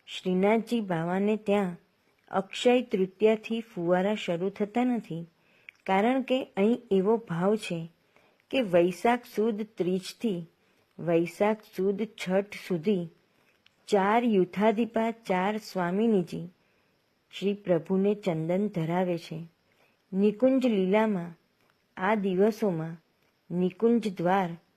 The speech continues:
આચ્છાદિત છે, તેથી ઠાડું વસ્ત્ર પણ ધરાય છે.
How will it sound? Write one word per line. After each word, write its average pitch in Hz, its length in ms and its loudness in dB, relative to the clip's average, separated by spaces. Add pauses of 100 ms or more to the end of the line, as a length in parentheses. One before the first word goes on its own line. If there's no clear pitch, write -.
(260)
આચ્છાદિત 214 680 0
છે, 165 360 -8 (580)
તેથી 185 280 0
ઠાડું 180 540 -2
વસ્ત્ર 185 360 -2
પણ 202 260 -2
ધરાય 175 400 -2
છે. 165 320 -10